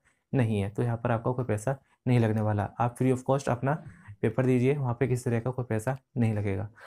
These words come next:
अगर फिर भी कोई अगर आपसे पैसा मांगता है तो आप उसे रसीद की डिमांड करें, रिसिप्ट मांगे, उसे रसीद मांगे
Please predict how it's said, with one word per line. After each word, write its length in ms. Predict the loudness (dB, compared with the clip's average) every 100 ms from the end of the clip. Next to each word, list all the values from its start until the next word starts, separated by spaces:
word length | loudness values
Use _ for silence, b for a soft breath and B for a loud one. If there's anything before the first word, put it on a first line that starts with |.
| -8
अगर 220 | 2 2
फिर 180 | 4 4
भी 120 | 6
कोई 140 | 6
अगर 200 | 4 6
आपसे 240 | 2 2 0
पैसा 260 | 0 0 0
मांगता 320 | 0 0 0
है 140 | 0
तो 100 | -2
आप 160 | -4 -2
उसे 280 | -2 -2 -2 b b b _
रसीद 400 | -2 0 2 0
की 140 | 2 0
डिमांड 340 | 0 2 0
करें, 380 | 0 0 2 2
रिसिप्ट 360 | 0 0 0 -2
मांगे, 380 | 0 0 0 0
उसे 280 | -2 -2 -2
रसीद 240 | 0 -2
मांगे 320 | 0 0 -2